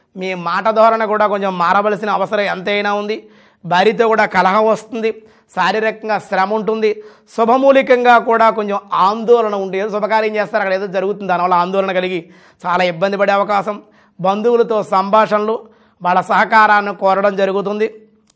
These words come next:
దానివల్ల కొంచెం ఊపిరి పీల్చుకునే అవకాశం ఉంటుంది.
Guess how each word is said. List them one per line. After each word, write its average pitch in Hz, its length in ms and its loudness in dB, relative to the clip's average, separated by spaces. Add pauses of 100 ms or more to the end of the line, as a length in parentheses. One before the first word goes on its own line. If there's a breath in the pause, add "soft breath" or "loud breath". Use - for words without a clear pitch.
దానివల్ల 190 760 2 (640 soft breath)
కొంచెం 170 560 -6 (1700)
ఊపిరి 277 260 0
పీల్చుకునే 233 400 -2
అవకాశం 202 580 0
ఉంటుంది. 156 460 -10